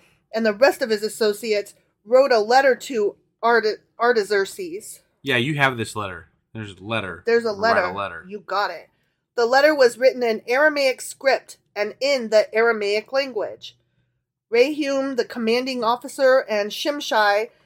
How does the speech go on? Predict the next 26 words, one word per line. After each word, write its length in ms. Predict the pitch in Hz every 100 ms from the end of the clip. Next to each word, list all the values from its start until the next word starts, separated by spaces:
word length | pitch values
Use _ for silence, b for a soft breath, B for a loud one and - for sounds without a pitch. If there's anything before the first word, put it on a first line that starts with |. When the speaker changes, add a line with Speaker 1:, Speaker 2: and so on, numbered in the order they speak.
| _ -
Speaker 1:
the 60 |
secretary, 640 | 202 294 - 240 254 208 208
wrote 300 | 196 214 214
a 60 |
letter 300 | 214 214 214
against 500 | 196 185 - 254 320
Jerusalem 640 | - 226 240 262 240 214 214
to 200 | 214 233
Artaxerxes, 1600 | 202 214 214 _ _ - - 277 269 - 226 220 226 208 208 202
the 100 | 202
king, 540 | - 302 254 208 202 -
as 320 | 196 220 214
follows. 880 | - - 214 220 185 151 117 - - _
Speaker 2:
Do 80 | 143
you 40 |
think 140 | 156 175
there's 160 | 156 -
some 140 | 143
significance 520 | - 101 110 123 120
to 120 | - 101
it 60 |
being 280 | 101 107 95
written 380 | 92 - 101 101
in 200 | 92 101
Aramaic? 640 | 87 95 95 90 117 - _ _ _ _ _ _
Speaker 1:
Probably, 800 | 247 233 277 277 285 285 262